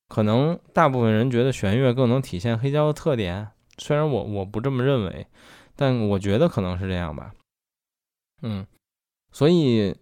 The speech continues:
很多人现在就是日版的大无、日版的小无也都炒得非常高。如果你发现淘宝整个普世价值都在增加的话，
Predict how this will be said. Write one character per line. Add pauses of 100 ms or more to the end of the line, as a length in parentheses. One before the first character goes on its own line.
(1200)
很
多
人
现
在
就
是
日
版
的
大
无、 (260)
日
版
的
小
无
也
都
炒
得
非
常
高。 (440)
如
果
你
发
现
淘
宝
整
个
普
世
价
值
都
在
增
加
的
话，